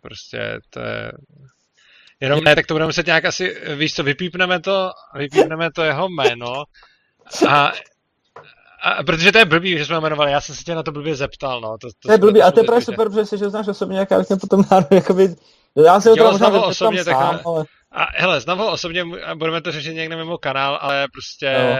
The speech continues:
Speaker 1: za mě jako, mně, mně, mně přijde prostě jako, že, že je dobrý a,
Speaker 2: No.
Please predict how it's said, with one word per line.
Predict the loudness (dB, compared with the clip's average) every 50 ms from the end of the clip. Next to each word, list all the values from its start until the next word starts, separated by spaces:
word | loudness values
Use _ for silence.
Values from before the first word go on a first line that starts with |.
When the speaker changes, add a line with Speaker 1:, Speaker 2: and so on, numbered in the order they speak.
| -4 -6 -6 -10 -12 -14 -10
Speaker 1:
za | -8 -8 -8
mě | -8 -8 -8 -8
jako, | -6 -6 -8 -8 -12 -14
mně, | -14 -14 -16 -12
mně, | -10 -10
mně | -8 -8 -10 -10
přijde | -12 -12 -10 -8 -8 -8
prostě | -8 -10 -16 -16 -12 -8
jako, | -6 -6 -6 -8 -8 -12 -14 -14
že, | -12 -10 -10 -10 -10 -12 -14
že | -16 -16 -16
je | -16 -14 -14 -16 -16 -18
dobrý | -18 -20 -14 -10 -10 -8 -8 -10 -12 -14
a, | -12 -12 -12 -14 -14 _ _
Speaker 2:
No. | -8 -6 -6 -6 -6